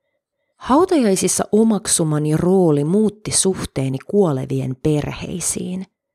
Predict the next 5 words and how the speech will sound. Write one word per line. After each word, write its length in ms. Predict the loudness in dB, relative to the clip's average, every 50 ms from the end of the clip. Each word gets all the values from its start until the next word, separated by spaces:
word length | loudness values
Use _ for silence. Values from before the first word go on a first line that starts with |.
| _ _ _ _ _ _ _ _ _ 0
Toisinaan 520 | 2 4 4 4 2 2 2 2 4 4
osallistuin 680 | 2 2 2 2 2 2 2 0 -2 -2 -2 0 0 0
seremoniallisille 1200 | 0 0 2 2 2 2 2 2 2 0 0 0 0 -2 -2 -2 -2 -2 -2 -2 -2 -2 -2 -4 -6 _ _
aterioille 720 | -2 -2 0 0 0 0 0 2 0 0 0 0 0 -2 -4 -6 _ -4
vieraana, 640 | -2 0 0 2 0 0 0 0 0 0 0 -2